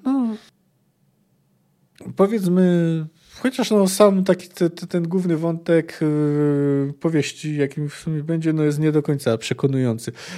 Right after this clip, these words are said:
W-, bo tu właśnie mówię, z punktu widzenia świata Risberg jest, yy, trochę kłopotliwy, gdyby się nad tym zastanowić, zwłaszcza że, no, i nie pojawia się, yy, wcześniej w cyklu wiedźmińskim. No, a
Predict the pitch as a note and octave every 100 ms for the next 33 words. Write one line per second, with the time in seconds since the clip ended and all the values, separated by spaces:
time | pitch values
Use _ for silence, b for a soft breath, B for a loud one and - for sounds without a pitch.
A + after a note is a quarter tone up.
0 | C3+ C#3 D#3 D#3+ G#4+ D#4+ E3+ F3 G3 F#3+
1 | G3+ F#3 C3+ - F#3 F#3+ F3+ F3 - F3+
2 | F3 D#3+ F#3 G3+ G#3 F#3+ E3+ D#3+ - -
3 | E3 D3+ D3 - F#3 - E3+ F3 E3 E3+
4 | C3 C3 B2 C#3 B2 C#3 C3+ C3+ D3+ C#3+
5 | C#3+ C#3 C#3+ C3+ - C#3+ C#3 C3+ C3+ C3
6 | A#2+ A2+ A2 A2+ A2+ A#2+ C#3+ D3 D3 C#3+
7 | C3 A#2 - A#2+ A#2+ B B B B B
8 | B - C#3+ C3 B2 - - - - C#3
9 | - A2 G#2+ - C#3 B2 B2 B2 B2 G#2+
10 | G#2+ - B2 C#3+ C#3+ C#3+ C#3 C3